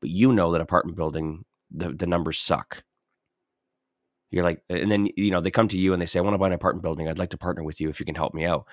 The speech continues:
And you go, "Yeah, apartment buildings suck, man. Look at the, like, just look at the numbers. They're garbage." No, no, no. The real money's in rent to own. The real money's in rent to own. Cash flow's way higher. You get, you know, faster, rapid cash every three years. That's the way to go, buddy. They don't wanna hear that.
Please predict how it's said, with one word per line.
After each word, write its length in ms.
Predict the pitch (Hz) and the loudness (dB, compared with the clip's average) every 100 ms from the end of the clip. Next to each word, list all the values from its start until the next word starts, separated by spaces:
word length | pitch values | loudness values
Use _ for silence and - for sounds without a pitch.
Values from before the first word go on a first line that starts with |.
| - - | -18 -8
And 100 | 87 | -2
you 100 | 90 | 2
go, 180 | 82 104 | 2 4
"Yeah, 460 | 107 101 87 80 | 4 6 6 2
apartment 360 | 76 98 76 85 | 0 2 2 2
buildings 280 | 80 78 - | -6 -4 -4
suck, 240 | - - | -6 -8
man. 180 | 78 78 | -10 -6
Look 140 | 85 | -6
at 60 | 87 | -6
the, 80 | 80 | -4
like, 360 | - 87 78 - | 0 0 0 -6
just 160 | 110 | -2
look 100 | 123 | 0
at 60 | 104 | 0
the 60 | 78 | 0
numbers. 260 | 76 73 | -2 -2
They're 140 | 80 90 | 0 0
garbage." 520 | 80 78 - - - - - - | 2 0 -2 -6 -10 -14 -20 2
No, 180 | 95 98 | 6 8
no, 160 | 87 80 | 8 4
no. 180 | 71 | 0
The 100 | 73 | -2
real 260 | 80 101 107 | 2 6 6
money's 300 | 98 87 78 | 6 4 0
in 100 | 78 | -2
rent 200 | 82 76 | -2 -4
to 80 | 67 | -4
own. 300 | 76 65 - _ _ | -6 -8 -14 _ _
The 80 | 85 | -4
real 240 | 85 98 | 2 6
money's 260 | 95 82 78 | 6 4 0
in 80 | 80 | -4
rent 160 | 78 | -4
to 80 | 78 | -4
own. 140 | 76 67 | -8 0
Cash 300 | 82 87 - | 4 4 0
flow's 200 | 80 80 | -6 -2
way 160 | 82 | 0
higher. 420 | 82 82 82 82 - - _ - | 2 2 2 0 -6 -20 _ -14
You 100 | 78 | -6
get, 240 | 87 - | -4 -4
you 60 | 82 | -6
know, 180 | 78 | -8
faster, 560 | 78 - 87 87 - 85 | -8 2 4 4 0 -4
rapid 360 | 82 82 82 - | 0 0 -2 -6
cash 360 | 85 80 - | -4 -4 -4
every 160 | 82 82 | -10 -12
three 260 | - 82 | -8 -6
years. 300 | 80 80 78 - | -4 -4 -6 -2
That's 180 | 95 - | -2 -2
the 100 | 85 | -4
way 100 | 78 | -2
to 60 | |
go, 240 | 71 76 64 | -4 -8 -8
buddy. 300 | 78 78 - _ _ | -10 -10 -14 _ _
They 80 | 143 | -2
don't 120 | - | -2
wanna 140 | 71 | -4
hear 220 | - - 71 | -14 -14 -10
that. 280 | 104 117 | -10 -12